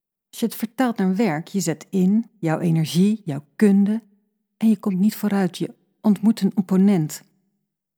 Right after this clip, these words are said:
Je raakt bevangen, voelt je gevangen, gefrustreerd. Misschien word je wel somber ervan. Je komt gewoon niet tot volle wasdom.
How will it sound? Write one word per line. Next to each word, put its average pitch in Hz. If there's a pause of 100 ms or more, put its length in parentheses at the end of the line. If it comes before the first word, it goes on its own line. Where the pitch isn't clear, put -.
(120)
Je 156
raakt 147
bevangen, 170 (460)
voelt -
je 196
gevangen, 160 (260)
gefrustreerd. 180 (540)
Misschien -
word 160
je 160
wel 170
somber 214
ervan. -
Je 208
komt 247
gewoon 202
niet 247
tot 202
volle 208
wasdom. 214